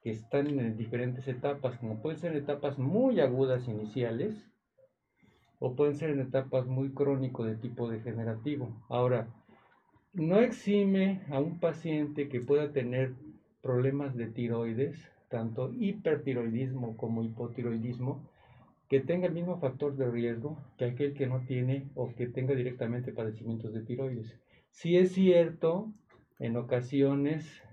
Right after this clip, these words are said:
en ciertos estudios, hemos entendido que los problemas tiroidales hoy por hoy, en la experiencia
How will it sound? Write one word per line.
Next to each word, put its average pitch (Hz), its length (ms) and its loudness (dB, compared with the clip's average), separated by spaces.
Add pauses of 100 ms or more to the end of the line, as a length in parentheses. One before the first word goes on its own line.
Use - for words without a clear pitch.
en 113 200 -4
ciertos 131 400 0
estudios, 135 840 -4
hemos 123 320 -4
entendido 120 760 -2 (360)
que 120 100 -4
los 113 140 -2
problemas 120 440 -2
tiroidales 123 640 -2
hoy 127 140 -2
por 110 160 -2
hoy, 117 140 0
en 113 60 -2
la 110 60 -2
experiencia 120 680 -4